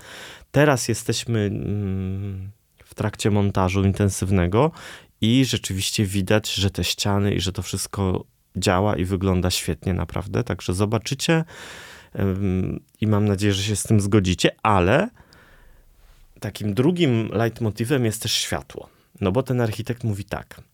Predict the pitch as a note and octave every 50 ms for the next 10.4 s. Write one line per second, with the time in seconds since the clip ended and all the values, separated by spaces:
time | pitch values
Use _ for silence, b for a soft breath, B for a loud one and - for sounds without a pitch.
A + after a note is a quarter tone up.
0 | _ b b b b b b b b b G#2+ A2 A#2 B2 C3+ C3 B2 B2 B2+ A#2+
1 | A#2 A#2 - D#2 - - G2+ G#2+ A2 - - C3 C3 C3+ C3+ C3+ C3+ B2+ - -
2 | - A2+ G#2+ A#2 A2 G2+ G2+ A2 G#2+ A#2 A#2+ A#2+ A2+ - - - G2+ F#2 - -
3 | C3 B2 A2+ - G#2 G2 F2 F2+ F2 E2 - - C3 C3+ D3+ D#3+ E3+ F3+ F#3+ F#3
4 | - - G#2+ G2 F#2+ F#2 G#2 A2+ D3 F3 G3+ - b b b b b b b b
5 | b b b b b b b - B2+ C3+ D3+ F3 G3 G#3 G#3+ G3+ G#3 _ _ _
6 | _ _ _ _ _ _ _ _ _ _ - C3 C3 A#2 A2+ A2 A2 G#2+ G#2+ G#2+
7 | G#2 G2 F#2+ - _ - - - - - F#3+ G3 G3+ G3 - - F3+ - - F3
8 | E3+ D#3+ D#3 C#3+ C3+ B2+ A2 F#2+ F2+ F2+ F2+ E2+ - - - - D3+ D3+ D#3+ E3
9 | D#3+ - - - D#3+ D3+ C#3 C3+ C3+ C3+ - - B2 A#2+ A#2+ - - A2+ G2 F#2
10 | F#2 C2+ B1+ - - - -